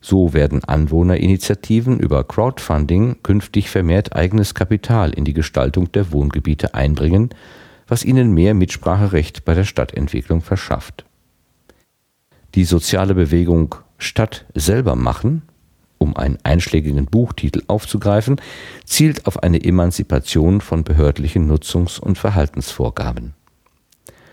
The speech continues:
Sie bringt nicht nur die bereits erwähnten Urban Gardening-Projekte hervor, sondern auch Kooperatio-, Kooperativen zur selbstbestimmten Ernährung oder zum alternativen kulturellen und sozialen Austausch.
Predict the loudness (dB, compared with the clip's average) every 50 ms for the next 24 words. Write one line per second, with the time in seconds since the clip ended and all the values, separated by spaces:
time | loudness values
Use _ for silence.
0 | _ _ _ -2 0 2 2 2 2 2 2 0 0 0 2 2 2 2 2 2
1 | 0 0 0 0 0 0 0 0 -2 -4 -4 -2 -2 0 2 2 0 0 0 -2
2 | -2 -2 0 0 -2 -4 -8 _ _ _ _ _ _ 0 2 2 2 0 -2 -2
3 | 0 0 0 2 2 0 0 0 -2 -4 -4 -4 -2 -2 -2 -2 -2 0 0 0
4 | 0 0 -2 -2 0 0 0 0 -2 -6 -12 -20 -20 -20 -20 _ -4 0 0 2
5 | 2 0 0 0 0 0 0 -2 -2 -2 -2 -2 -2 -2 -2 -4 -4 -4 -6 -8
6 | -6 -6 -6 -6 -8 _ _ -2 -2 0 0 -2 -4 -4 -4 -6 -6 _ -4 0
7 | 2 2 2 2 2 0 0 -2 -2 0 0 2 2 2 0 0 -2 -4 -6 -4
8 | -2 0 0 0 0 -2 -4 -4 -4 -4 -2 0 2 2 2 2 2 2 0 0
9 | -2 -2 0 2 4 4 4 2 0 -2 -4 -6 -4 -2 -2 -2 0 0 0 0
10 | 0 0 0 0 0 0 0 0 -2 -2 -2 0 0 0 2 0 -2 -2 0 0
11 | 0 2 2 0 0 -4 -2 -2 -2 -2 -2 -4 -4 -2 -2 -2 -2 -2 -4 -6
12 | -8 -8 -8 -10 -10 -10 -12 -12 -12 -16 -18 -20